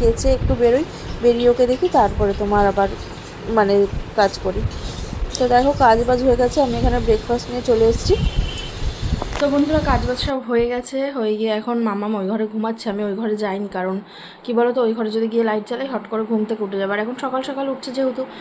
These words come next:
Speaker 2: আর সকাল সকাল উঠলে কি হয়, মানে ঘ্যান ঘ্যান ঘ্যান ঘ্যান করতেই থাকে, কারণ তোমার ঘুমটা ঠিকঠাক হয় না। ওর তো ঘুম থেকে অভ্যাস হচ্ছে নটা, সাড়ে নটা এই সময়,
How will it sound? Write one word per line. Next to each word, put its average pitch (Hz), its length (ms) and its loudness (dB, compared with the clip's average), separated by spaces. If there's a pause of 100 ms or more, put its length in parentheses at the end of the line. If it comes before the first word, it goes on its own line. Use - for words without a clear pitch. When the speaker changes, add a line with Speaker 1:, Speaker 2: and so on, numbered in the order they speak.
(240)
Speaker 2:
আর 240 140 4
সকাল 254 380 0
সকাল 285 360 -2
উঠলে 285 260 -4
কি 320 140 -8
হয়, 359 140 0
মানে 247 220 -2 (200)
ঘ্যান 262 260 0
ঘ্যান 294 200 0
ঘ্যান 277 220 -2
ঘ্যান 302 160 -2
করতেই 269 360 -2
থাকে, 214 300 -2
কারণ 254 240 0 (540)
তোমার 277 260 2
ঘুমটা 277 340 0
ঠিকঠাক 320 400 0
হয় 330 180 4
না। 302 140 2
ওর 277 260 -2
তো 320 60 -4
ঘুম 294 240 -4
থেকে 311 180 0
অভ্যাস 311 420 0
হচ্ছে 330 320 -4
নটা, 302 320 2
সাড়ে 285 300 -2
নটা 285 200 -2
এই 262 160 0
সময়, 214 300 -2